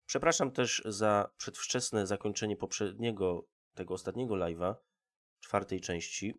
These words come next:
pierwszego posiedzenia Sejmu. Działo się tam najwięcej. Ja się spodziewałem, że będzie spokojnie, a tu, proszę bardzo, była awantura na cztery fajerki i niestety nieoczekiwane problemy techniczne sprawiły, że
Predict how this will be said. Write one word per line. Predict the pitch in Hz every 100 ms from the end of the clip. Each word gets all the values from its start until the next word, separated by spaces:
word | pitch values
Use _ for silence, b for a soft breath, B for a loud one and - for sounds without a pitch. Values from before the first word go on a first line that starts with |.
| _
pierwszego | - 87 - 82
posiedzenia | - 92 95 92 90 90
Sejmu. | 85 - 87 85 98
Działo | 101 101 92
się | 87 87
tam | 92
najwięcej. | 92 92 104 98 - 87 - _ _
Ja | - 85
się | 85
spodziewałem, | 90 - 87 87 87 85
że | 87
będzie | 87 87
spokojnie, | 85 - 87 90 90 85
a | 95
tu, | 87 b b b b b _
proszę | - 95 98
bardzo, | 98 95 92
była | 95 98 90
awantura | 92 92 101 95
na | 90
cztery | 87 - 95 92
fajerki | 92 92 90 87 104 - _ _ _ _
i | 113 107
niestety | 107 104 107 107
nieoczekiwane | 104 95 104 101 104 101
problemy | - 95 95
techniczne | 95 95 - - 98
sprawiły, | - 95 90 98
że | 92 87